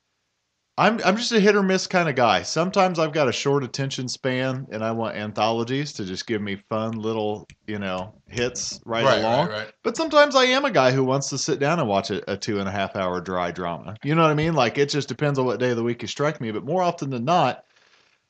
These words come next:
Speaker 2: Also depends on if Kevin Costner's in it or not,
Speaker 1: Of
Speaker 2: you know?
Speaker 1: course,
Speaker 2: <laughs> 'Cause,
Speaker 1: of
Speaker 2: you know,
Speaker 1: course, you know,
Speaker 2: it
Speaker 1: I
Speaker 2: ain't worth
Speaker 1: mean,
Speaker 2: watching unless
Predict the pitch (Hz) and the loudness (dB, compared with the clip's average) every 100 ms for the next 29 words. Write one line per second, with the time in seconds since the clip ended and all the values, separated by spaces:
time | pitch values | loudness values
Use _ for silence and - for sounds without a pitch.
0 | _ _ _ _ - 151 147 127 135 113 | _ _ _ _ -6 -6 -6 -6 -6 -6
1 | 110 101 - _ _ _ _ - 107 98 | -8 -10 -18 _ _ _ _ -8 -6 0
2 | 127 117 - 101 98 92 95 95 95 101 | 0 0 -4 -10 -12 -12 -12 -12 -12 -2
3 | 110 107 107 139 104 - 127 113 104 95 | 0 2 4 4 4 0 -8 -8 -6 -6
4 | - 110 90 - - - 95 92 92 98 | -2 -2 -2 -8 -14 -10 -6 -4 -2 -2
5 | 95 92 90 117 110 107 104 104 | -2 -4 0 0 0 -4 -12 -12